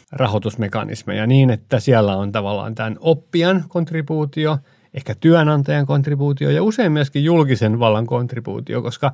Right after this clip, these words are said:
tällä, että osaamistaso nousee, niin sillä on valtavan vahvoja kerrannaisvaikutuksia. Sekin nopeuttaa tätä muutosta.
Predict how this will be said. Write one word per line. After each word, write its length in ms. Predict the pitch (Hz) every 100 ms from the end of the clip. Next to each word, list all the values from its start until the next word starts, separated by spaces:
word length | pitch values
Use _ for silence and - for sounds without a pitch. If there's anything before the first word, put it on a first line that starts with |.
| _ _ -
tällä, 400 | 175 180 151 -
että 500 | 127 _ - 117 - _
osaamistaso 640 | 139 139 143 117 113 127
nousee, 540 | 123 131 131 120 101 110
niin 100 | 113
sillä 180 | 143 139
on 60 |
valtavan 580 | 143 151 127 110 110 104 _ _ -
vahvoja 640 | 156 147 120 104 104 98 - -
kerrannaisvaikutuksia. 1080 | 156 127 120 113 - 120 117 123 - - - - _ _ _
Sekin 320 | _ - 160 - 156
nopeuttaa 580 | 151 147 151 139 147
tätä 180 | 123 123
muutosta. 640 | 117 156 147 131 120 -